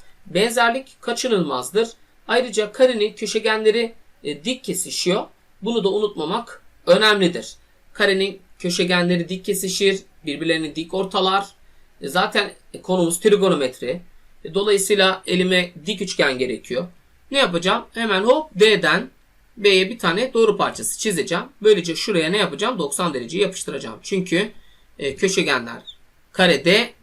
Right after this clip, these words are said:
dik kesişir. Hatta şuradaki dört kenarda birbirine nedir? Eşittir. Çünkü karede köşegenler birbirlerini dik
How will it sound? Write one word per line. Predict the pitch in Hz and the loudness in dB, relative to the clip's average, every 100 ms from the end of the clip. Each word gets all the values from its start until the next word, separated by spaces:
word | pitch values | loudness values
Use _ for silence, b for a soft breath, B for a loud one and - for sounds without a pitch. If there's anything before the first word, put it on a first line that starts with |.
| 147 | -8
dik | 196 202 | -6 -6
kesişir. | - 147 - - - | -4 -4 -4 -8 -8
Hatta | - 247 - - 123 | 2 4 4 -4 -6
şuradaki | - - - 240 196 147 - 135 127 - | -8 -8 -4 -2 0 -2 0 -4 -4 -4
dört | 170 233 233 - | 0 0 0 -6
kenarda | 170 131 120 117 214 254 - | -6 -4 -4 -2 2 2 2
birbirine | 165 160 139 131 143 | -2 -2 -4 -6 -2
nedir? | 190 214 220 | 0 0 -2
Eşittir. | 147 - 135 - 254 - b b | -6 -8 -10 -6 -6 -8 b b
Çünkü | - 214 190 127 - | -6 -4 -4 -6 -6
karede | - 180 147 - | 2 4 4 -2
köşegenler | - 180 175 139 120 113 117 | -6 -4 -4 -6 -6 -8 -8
birbirlerini | 185 180 135 127 233 180 | -4 -4 -2 0 -2 -2
dik | 202 240 | -4 -6